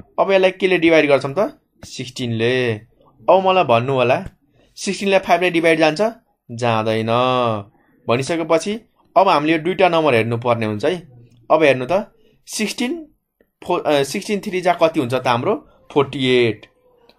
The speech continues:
अब सिक्सटिन फोर जा सिक्सटी फोर, जस्तै यहाँनिर सिक्सटिन थ्री जा फोर्टी एट, सिक्सटिन फोर जा सिक्सटी फोर। अब हेरौँ,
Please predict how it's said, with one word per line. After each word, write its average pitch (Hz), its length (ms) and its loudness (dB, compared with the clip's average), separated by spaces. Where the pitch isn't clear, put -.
अब 160 80 2
सिक्सटिन 208 340 -6
फोर 180 160 -2
जा 220 200 -2
सिक्सटी 208 360 -6
फोर, 208 520 -2
जस्तै 139 180 -8
यहाँनिर 147 260 0
सिक्सटिन 165 360 -8
थ्री 156 180 -6
जा 123 180 4
फोर्टी 123 420 -6
एट, 123 360 0
सिक्सटिन 160 400 -8
फोर 147 200 0
जा 214 220 2
सिक्सटी 175 360 -8
फोर। 170 640 -2
अब 208 120 4
हेरौँ, 139 300 2